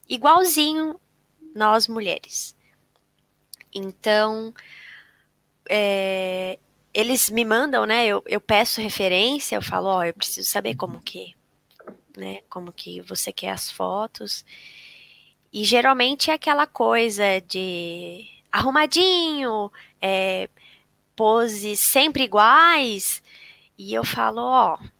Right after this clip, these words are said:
vamos tentar outra coisa diferente, que pareça você, que transmita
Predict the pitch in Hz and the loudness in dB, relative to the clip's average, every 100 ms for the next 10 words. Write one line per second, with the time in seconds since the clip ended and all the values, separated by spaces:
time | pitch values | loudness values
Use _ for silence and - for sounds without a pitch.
0 | _ _ _ _ _ _ _ _ - 440 | _ _ _ _ _ _ _ _ 2 2
1 | 285 226 208 208 262 285 214 - 220 185 | -2 -2 2 6 6 4 0 2 0 0
2 | 202 - 190 185 240 247 180 - - - | -6 0 0 2 2 2 0 0 0 -4
3 | - 214 196 226 - 202 185 180 - 269 | -2 0 2 0 0 -4 -4 0 4 4
4 | 233 - 220 196 196 - 208 208 - 180 | 2 -2 -6 -6 -6 -6 -8 -6 -2 -2